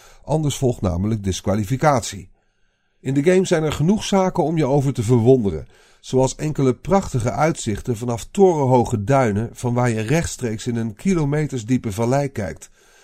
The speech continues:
Zelfs de moerassige lange paden door Bolivia,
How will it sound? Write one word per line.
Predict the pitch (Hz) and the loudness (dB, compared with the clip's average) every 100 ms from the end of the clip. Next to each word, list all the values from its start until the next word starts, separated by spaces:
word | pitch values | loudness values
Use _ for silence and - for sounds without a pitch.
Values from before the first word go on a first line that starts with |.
| _ | _
Zelfs | 101 147 175 | -2 0 2
de | 160 | 0
moerassige | 139 123 131 175 151 117 110 | 4 4 4 0 0 2 2
lange | 139 156 110 | 2 0 -2
paden | - 160 156 117 | 0 0 0 0
door | 104 | 2
Bolivia, | 98 101 151 147 135 123 123 | 2 4 2 0 0 0 -4